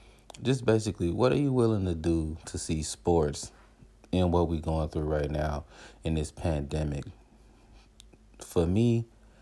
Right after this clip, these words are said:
what I feel like personally is I feel like the pandemic is bringing out the best and the worst in people, basically, as far as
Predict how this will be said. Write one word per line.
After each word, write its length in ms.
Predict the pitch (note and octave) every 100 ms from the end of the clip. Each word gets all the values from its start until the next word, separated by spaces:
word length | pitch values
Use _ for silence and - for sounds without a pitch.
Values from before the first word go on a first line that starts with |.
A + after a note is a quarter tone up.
| - _ - - -
what 320 | G2 F#2+ -
I 180 | F#2 G#2+
feel 320 | - A2 G#2+
like 400 | G2+ F#2+ G2+ -
personally 720 | G2 G2 G#2 G2 G2 G2 F#2+
is 480 | E2 E2 D#2 D#2 - - - - - - _ _ - _ - - _ - - - - -
I 100 | G2+
feel 200 | B2+ A#2+
like 160 | A2
the 100 | G#2
pandemic 680 | F2 G#2 F#2 E2+ F2+ E2+ D#2 - - - - - - - -
is 160 | F2
bringing 360 | E2 F2+ E2+ E2
out 320 | D#2+ D#2+ - -
the 140 | E2+ D#2+
best 400 | D2+ E2+ E2+ - -
and 320 | - F2 E2 D2+
the 40 |
worst 380 | D2+ D#2 D#2 -
in 220 | D#2 D2
people, 540 | - D#2+ D2+ C#2+ D2 - - - - - - - - - - - - - - - F#2+ D#2+
basically, 840 | F2+ E2+ E2 D#2+ D#2+ D#2 D#2 D#2 D#2+ _ - - - - - - - - -
as 180 | D#2
far 380 | - D#2 D2+ D#2
as 340 | D2+ D2+ D#2